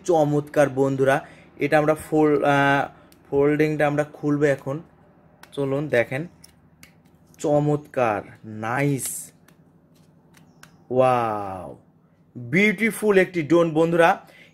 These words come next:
এই ড্রোনটা দিয়ে আপনারা ভিডিও করতে পারবেন, আপনার, আহ, উনিশশো বিশ by হাজার আশি রেজুলেশনে ভিডিও করতে পারবেন। দেখতে পাচ্ছেন ক্যামেরা, এবং এটা আপনার, আহ, ফ্লাইং টাইম হবে তিরিশ থেকে পঁয়ত্রিশ মিনিট।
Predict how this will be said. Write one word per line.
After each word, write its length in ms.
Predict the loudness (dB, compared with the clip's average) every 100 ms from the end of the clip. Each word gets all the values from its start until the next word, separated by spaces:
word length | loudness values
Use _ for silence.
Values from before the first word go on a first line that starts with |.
| 2
এই 160 | 2
ড্রোনটা 460 | 4 4 4 4 0
দিয়ে 160 | 4
আপনারা 280 | 4 4 0
ভিডিও 340 | 0 0 0 0
করতে 260 | 0 -2
পারবেন, 400 | 0 0 0 -4 -4 _ _ _ _ _ _ _
আপনার, 560 | 2 2 6 6 6
আহ, 160 | 4 4
উনিশশো 400 | 4 2 0 -2
বিশ 240 | -2 -2
by 120 | 2 2
হাজার 320 | 2 0 2
আশি 260 | 0 -2
রেজুলেশনে 500 | 0 2 0 -2 -4
ভিডিও 280 | -4 -2 -2
করতে 220 | -2 -6
পারবেন। 460 | 0 2 2 0 -2
দেখতে 180 | -8 -8
পাচ্ছেন 220 | -8 -8
ক্যামেরা, 460 | -2 0 2 2 -2 -8 _ _ _ -4
এবং 400 | 4 6 6 4
এটা 460 | -4 -4 0 2 2
আপনার, 400 | 2 2 2 2
আহ, 440 | 0 _ -6 -2 -2
ফ্লাইং 340 | 2 4 4 2
টাইম 320 | 2 2 2
হবে 220 | 0 0
তিরিশ 320 | -2 -6 -6
থেকে 180 | -6 -8
পঁয়ত্রিশ 560 | -2 0 0 -2 -6 -6
মিনিট। 260 | -4 -4